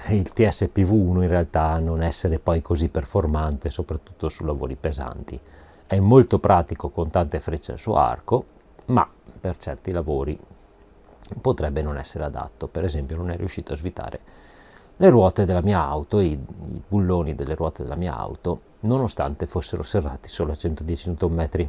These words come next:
ma erano stati serrati sei mesi prima e c'è tutto un discorso sull'attrito della testa conica sul cerchio in lega.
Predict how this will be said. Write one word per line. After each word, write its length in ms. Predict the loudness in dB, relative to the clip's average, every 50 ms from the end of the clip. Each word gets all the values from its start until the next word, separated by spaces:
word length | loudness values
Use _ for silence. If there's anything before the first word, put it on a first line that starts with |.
| -4 -8 -6
ma 160 | -2 0 0
erano 220 | 0 0 0 -2
stati 260 | -2 -4 -4 -4 -6
serrati 460 | -4 -2 0 0 2 0 0 -2 -6 -8
sei 260 | -4 -2 -2 -2 0
mesi 260 | -2 -2 -2 -4 -2
prima 520 | -2 0 0 0 0 -2 -2 -2 -2 -2
e 100 | -2 -4
c'è 160 | -4 -6 -8 -8
tutto 240 | -8 -8 -8 -8
un 80 | -6 -6
discorso 540 | -6 -6 -6 -4 -2 -2 -2 -2 -2 -6 -8
sull'attrito 840 | -6 -6 -4 -2 -2 -2 0 0 0 0 0 -2 -2 -2 -4 -2
della 220 | -2 0 -2 -4 -2
testa 680 | 0 0 0 0 -2 -8 -10 _ -2 0 2 2 0 -2 -4 -10 -18 -20 -16 -4
conica 500 | 0 2 4 4 4 2 0 -2 -2 -2
sul 240 | -2 -2 -4 -4 -2
cerchio 340 | 0 0 -2 -2 0 -2 -2
in 120 | 0 2
lega. 640 | 2 4 4 4 4 4 2 2 2 2 0 -2 -4